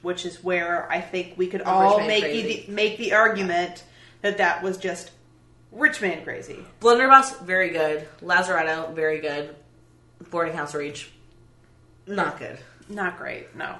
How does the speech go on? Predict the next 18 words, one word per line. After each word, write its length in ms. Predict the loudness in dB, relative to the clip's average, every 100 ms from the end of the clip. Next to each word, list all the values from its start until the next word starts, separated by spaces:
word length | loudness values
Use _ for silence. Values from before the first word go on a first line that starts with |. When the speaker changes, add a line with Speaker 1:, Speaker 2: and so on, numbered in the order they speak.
| -18
Speaker 1:
It 60 | -10
was 280 | -10 -8 -10
not, 640 | -8 -2 2 4 2 0
it 40 | -2
was 100 | -4
a 40 |
hard 360 | -4 2 4 6
album 260 | 6 4 0
to 60 |
listen 260 | -6 -6 -8
to. 340 | -4 -2 -2 -4 -16 _ _ -20 -20 -20 -20 _
Um, 720 | 2 4 6 4 0 -4 -12 -16 -16 -12
but 540 | -6 4 6 8 6 -4 -16 -20 -20 -20 -20 _ _ -4
he 60 | -2
had 120 | 0
so 160 | 2
much 160 | 0 2
money 340 | 2 2 0